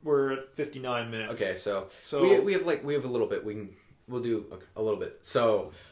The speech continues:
Speaker 2: um, 'cause we need one more anyway.
Speaker 1: Yeah, yeah, yeah,
Speaker 2: Um,
Speaker 1: but,
Speaker 2: so,
Speaker 1: yeah.
Speaker 2: uh, we, um, so as far as this goes, I did touch on this a little bit before. The,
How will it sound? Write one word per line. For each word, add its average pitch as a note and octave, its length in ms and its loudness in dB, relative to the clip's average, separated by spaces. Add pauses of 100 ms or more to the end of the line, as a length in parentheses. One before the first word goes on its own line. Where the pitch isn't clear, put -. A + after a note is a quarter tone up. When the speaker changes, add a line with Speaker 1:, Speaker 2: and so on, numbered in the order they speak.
(200)
Speaker 2:
um, G#2+ 320 -2
'cause A2 180 -12
we A#2 80 -8
need G#2+ 240 -10
one F#2+ 160 -14
more - 140 -14
anyway. F2+ 240 -10
Speaker 1:
Yeah, E3+ 120 4
yeah, C3+ 260 4
yeah, B2 140 2
Speaker 2:
Um, B2+ 140 2
Speaker 1:
but, C3 60 0
Speaker 2:
so, B2+ 520 4
Speaker 1:
yeah. - 540 -12
Speaker 2:
uh, G#2 560 0 (380)
we, A#2 420 -2
um, G2 400 -6
so G#2 400 -2 (380)
as B2 180 -4
far D3+ 240 6
as D3 100 6
this C#3 140 -6
goes, A#2+ 380 2
I A#2 160 0
did C#3 320 -4
touch C3+ 240 -2
on B2+ 80 -2
this A#2 160 -6
a - 20 -4
little A2+ 160 -4
bit A2+ 200 -10
before. G#2 500 0 (260)
The, A#2+ 400 2